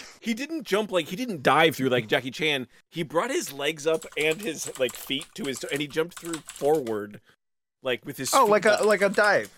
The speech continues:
Speaker 2: like a professional diver.
Speaker 1: No, he brought his, uh, well, yeah, but his, he was, feet were touch-, he was touching his hands to his feet,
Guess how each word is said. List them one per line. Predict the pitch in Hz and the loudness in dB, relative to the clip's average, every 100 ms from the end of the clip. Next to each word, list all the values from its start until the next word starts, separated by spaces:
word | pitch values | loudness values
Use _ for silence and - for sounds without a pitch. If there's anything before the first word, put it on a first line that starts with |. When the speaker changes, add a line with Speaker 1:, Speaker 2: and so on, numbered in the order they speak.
| - | -12
Speaker 2:
like | 147 143 | -8 -6
a | |
professional | 127 143 160 170 151 | -6 -2 -2 0 0
diver. | 156 156 110 - | 4 4 2 -4
Speaker 1:
No, | 175 226 240 214 117 | 2 6 8 8 6
he | 98 175 | 2 -4
brought | 160 180 190 | 0 2 2
his, | 175 - _ _ | -4 -8 _ _
uh, | 185 175 | -6 -4
well, | 175 165 156 165 | 2 2 0 -4
yeah, | 185 | -2
but | - 160 | 0 -4
his, | 208 - | -4 -10
he | 165 | -10
was, | 170 - - | -10 -8 -8
feet | - 214 190 147 | -6 -8 -8 -4
were | 151 | -4
touch-, | - 156 | 0 -2
he | 151 | 0
was | 151 | -4
touching | 165 180 160 | -4 -2 -6
his | 123 | -6
hands | 131 147 139 - | -2 -2 -2 -2
to | 131 | -4
his | 101 | -4
feet, | - 147 90 | -4 -4 -4